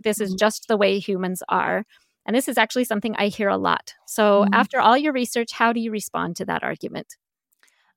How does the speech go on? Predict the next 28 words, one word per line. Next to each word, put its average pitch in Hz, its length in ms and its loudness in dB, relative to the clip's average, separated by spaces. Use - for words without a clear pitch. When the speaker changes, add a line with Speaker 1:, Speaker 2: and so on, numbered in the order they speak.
Speaker 2:
I 277 160 4
actually 311 220 -2
spoke - 380 -2
to - 140 -6
Goldberg 175 580 0
on 170 100 2
the 175 80 2
phone 175 480 2
when 165 100 4
I 165 120 6
was 170 240 0
writing 170 260 2
the 170 60 2
book. 165 180 2
I 180 60 8
wanted 196 380 4
to 175 100 0
interview 170 340 0
him 165 180 2
in 165 120 2
person, 165 400 0
but 165 100 -2
he's, 165 400 0
he's 165 180 0
not 156 120 4
very 165 160 6
well 156 560 4
anymore. 165 540 2